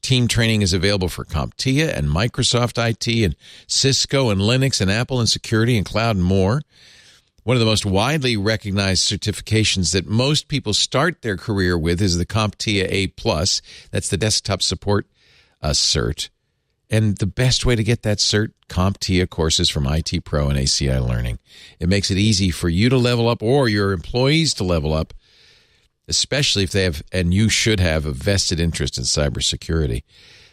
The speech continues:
The most popular certs offered by A C I Learning include C I S S P, A W S,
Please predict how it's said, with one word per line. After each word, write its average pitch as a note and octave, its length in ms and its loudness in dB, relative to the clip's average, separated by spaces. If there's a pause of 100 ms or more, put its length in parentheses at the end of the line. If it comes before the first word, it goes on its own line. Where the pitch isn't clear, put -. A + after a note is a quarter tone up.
(100)
The F#2+ 80 -2
most A2 200 2
popular C3 380 0
certs C#3 360 2
offered B2+ 300 0
by B2 140 2
A B2+ 100 2
C A#2+ 220 0
I B2 100 2
Learning B2 320 2
include G2+ 300 -2
C A#2+ 260 0
I G#2+ 120 2
S G#2 180 0
S F2 160 0
P, C#3 320 0
A F#2 100 2
W F2+ 420 2
S, C#3+ 300 0